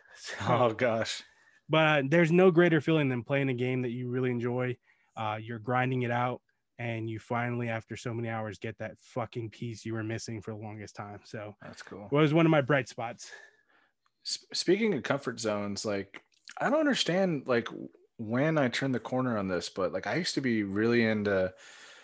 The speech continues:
Speaker 2: uh, you know, three sixty Xbox Live, where I'd be talking to every motherfucker, every round, every match, whatever it was, talking shit, making friends, partying up on Halo, whatever it was. But now, maybe it's 'cause I'm older.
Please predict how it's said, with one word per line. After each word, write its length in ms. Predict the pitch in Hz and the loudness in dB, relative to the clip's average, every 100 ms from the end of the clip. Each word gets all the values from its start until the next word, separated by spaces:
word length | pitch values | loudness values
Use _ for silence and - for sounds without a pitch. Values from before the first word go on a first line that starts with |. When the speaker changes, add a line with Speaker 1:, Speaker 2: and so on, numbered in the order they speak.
| - _ _ - | -20 _ _ -6
Speaker 2:
uh, 220 | 98 101 | -2 0
you 60 | 101 | -2
know, 160 | 101 | -2
three 200 | 98 120 | -2 -2
sixty 320 | 113 120 - 110 | -2 -2 0 0
Xbox 440 | 110 - 104 - | 2 0 0 2
Live, 400 | 110 120 107 98 | 4 4 4 2
where 480 | 101 101 98 98 - | 0 2 2 0 0
I'd 120 | 120 | -4
be 60 | 131 | -2
talking 280 | 110 - | -2 -2
to 120 | 95 101 | -4 2
every 240 | 135 127 | 2 2
motherfucker, 560 | 104 95 92 85 82 78 | -2 -2 -4 -6 -8 -4
every 380 | 104 120 127 117 | -2 2 4 4
round, 460 | 120 117 117 117 | 4 4 2 2
every 220 | 113 113 | 2 0
match, 520 | 110 110 107 - - - | 0 2 2 -2 -6 -6
whatever 280 | 110 107 113 | -2 -2 -2
it 60 | |
was, 260 | 95 95 87 | -2 -2 -2
talking 280 | 107 101 98 | -6 -6 -6
shit, 420 | - 123 123 113 | -2 2 2 0
making 220 | 113 110 | -2 -6
friends, 640 | 98 117 113 113 110 - - | -2 2 2 0 -2 -6 -2
partying 400 | 127 113 101 113 | 2 2 2 0
up 140 | 107 | 0
on 100 | 98 | -2
Halo, 460 | 104 113 110 107 104 | 0 2 4 4 2
whatever 340 | 110 120 110 | 2 2 0
it 80 | - | -2
was. 380 | 110 110 98 - - - _ _ _ _ | 0 0 -2 -8 -16 -20 _ _ _ _
But 140 | - 90 | -8 -2
now, 440 | 110 151 143 131 113 | 2 2 2 -2 0
maybe 160 | 127 | 0
it's 100 | 143 | 0
'cause 120 | - | -2
I'm 120 | 127 120 | -2 0
older. 360 | 131 139 135 | 2 2 0